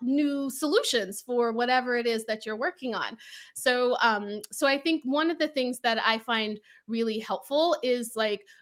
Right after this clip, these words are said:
owning our cultural identities and creating,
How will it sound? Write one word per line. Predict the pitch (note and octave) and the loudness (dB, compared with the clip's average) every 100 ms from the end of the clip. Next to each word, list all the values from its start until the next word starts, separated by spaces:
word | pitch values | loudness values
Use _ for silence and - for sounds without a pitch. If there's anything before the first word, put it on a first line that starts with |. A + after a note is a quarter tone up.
| - | 0
owning | B3+ C#4 D4+ D4+ D4 D4 D4 | 4 4 4 4 4 2 2
our | A#3 A#3 A3+ A3+ | 2 4 2 2
cultural | A3+ A#3 A3+ A#3 A3 - | 0 -4 -2 -2 -2 -2
identities | G3+ G3 F#3+ G#3+ B3+ D4 E4 - - - A#3 | -2 -2 -4 -4 -2 -2 -2 -6 -18 -4 2
and | A#3 A3+ | 2 0
creating, | - A#3+ A#3+ C4+ C#4+ C#4+ C#4 C4 | -4 -2 2 2 4 2 2 0